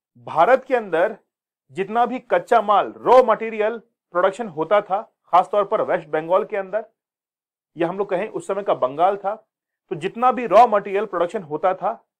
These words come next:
उसको शिप्स के through पहुंचा दिया जाता था ब्रिटेन के अंदर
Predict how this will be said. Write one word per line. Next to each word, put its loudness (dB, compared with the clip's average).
उसको -2
शिप्स -8
के -8
through -10
पहुंचा 2
दिया 2
जाता -4
था -4
ब्रिटेन -8
के -8
अंदर -10